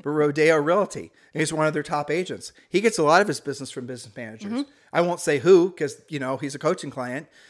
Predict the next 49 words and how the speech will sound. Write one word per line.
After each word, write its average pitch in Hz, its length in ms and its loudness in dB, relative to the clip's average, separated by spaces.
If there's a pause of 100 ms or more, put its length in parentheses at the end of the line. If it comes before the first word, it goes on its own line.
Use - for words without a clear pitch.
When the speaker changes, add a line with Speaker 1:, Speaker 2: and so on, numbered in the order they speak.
(200)
Speaker 1:
But 160 160 2
the 151 80 -6
reality 170 380 4
of 160 160 2
it 165 280 0
is, 170 220 0
again, 160 420 0
that's 151 240 2
been 185 140 -2
an 180 60 -2
incredibly 214 800 4
profitable 147 480 -2
source 131 320 -6
of 127 100 -10
business 127 320 -10
for 131 140 -12
him. 131 240 -10 (380)
And 165 160 0
they'll 214 160 8
just 254 220 -6
message 190 360 0
him 190 100 -2
and 185 100 -4
say, 180 300 2 (240)
"There's 190 160 0
this 185 160 -4
new 185 120 2
property 185 500 2
that, 160 300 -4
you 147 100 -6
know, 139 80 -4
so-and-so 170 420 -4
wants 170 280 -4
to 156 80 -12
sell." 156 360 -4 (280)
Well, 156 220 4
here's 170 200 2
the 160 80 -2
interesting 156 380 -8
part. 120 320 -8
Oftentimes, 165 680 2
he 170 120 -6
doesn't 190 240 -2
even 147 140 -8
know 143 60 -2
who 147 80 -2
the - 80 -4
client 160 440 -4
is. 202 240 0